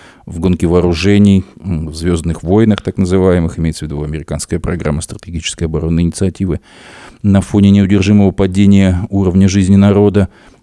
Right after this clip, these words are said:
о котором, по большому счёту, в прежние времена не было принято вспоминать, уже стало невозможно. Происходившее в Восточной Европе и, прежде всего, вольны-, волны польской солидарности перехлёстывали границы С С С Р.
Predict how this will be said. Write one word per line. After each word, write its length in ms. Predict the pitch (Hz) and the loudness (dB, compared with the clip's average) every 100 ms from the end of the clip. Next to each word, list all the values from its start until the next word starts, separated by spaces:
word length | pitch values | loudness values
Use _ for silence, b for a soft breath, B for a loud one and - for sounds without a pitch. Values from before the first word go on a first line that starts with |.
| b | b
о 120 | 104 92 | -4 -2
котором, 440 | 92 101 95 92 | -2 0 2 2
по 80 | 92 | 0
большому 320 | 87 - 95 | -2 0 -2
счёту, 240 | - 90 | -2 -6
в 80 | 87 | -6
прежние 320 | - 87 90 | -4 -2 0
времена 300 | 87 90 90 90 | 0 2 2 2
не 120 | 87 | 2
было 200 | 87 85 | 0 -2
принято 320 | 95 87 85 | -2 -2 -4
вспоминать, 480 | - 95 107 143 113 | -6 -2 0 0 0
уже 140 | 101 | 0
стало 240 | 104 110 101 | 0 2 4
невозможно. 640 | 104 98 87 87 - - _ b b b b b b | 4 2 0 -2 -4 -14 _ b b b b b b
Происходившее 560 | - 98 - 117 127 135 | -4 -2 0 0 0 0
в 40 | |
Восточной 520 | 127 123 127 123 - 127 | 0 0 -2 -2 0 2
Европе 380 | 123 131 117 | 2 2 2
и, 20 | 104 | 0
прежде 300 | 107 101 98 | 2 2 0
всего, 200 | - 95 | 2 0
вольны-, 420 | 98 104 104 101 | 2 4 4 2
волны 600 | 95 98 107 110 107 107 | 0 0 2 4 4 2
польской 420 | - 113 - 110 | 0 0 0 -2
солидарности 760 | - 107 95 101 101 107 - 113 | 0 0 2 2 2 0 -2 -4
перехлёстывали 680 | 101 90 82 82 - 87 | -4 -4 -4 -4 -2 -2
границы 480 | 85 87 85 85 - | 0 0 0 -2 -6
С 100 | 85 | -8
С 120 | 82 | -10
С 140 | - - | -8 -4
Р. 180 | 139 | -2